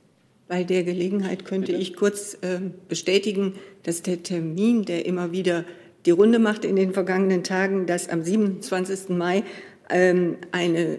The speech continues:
Speaker 1: neue Ministerpräsidentenkonferenz zu dem Thema Impfen stattfindet. Das ist korrekt.
Speaker 2: Und dann Herr Reitschuster zum Thema Corona.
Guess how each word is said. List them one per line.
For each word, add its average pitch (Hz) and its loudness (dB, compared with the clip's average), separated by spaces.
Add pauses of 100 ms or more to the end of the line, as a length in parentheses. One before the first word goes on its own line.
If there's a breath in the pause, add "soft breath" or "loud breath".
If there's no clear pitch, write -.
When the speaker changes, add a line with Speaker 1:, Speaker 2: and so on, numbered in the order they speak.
Speaker 1:
neue 175 2
Ministerpräsidentenkonferenz 190 0
zu - -8
dem 170 -4
Thema 175 -2
Impfen 175 -6
stattfindet. 156 -6 (320 loud breath)
Das 156 -6
ist - -12
korrekt. - -12 (1300 loud breath)
Speaker 2:
Und 127 -8
dann 120 -4
Herr 113 -4
Reitschuster 160 -4
zum 160 -8
Thema 156 -4
Corona. 156 -2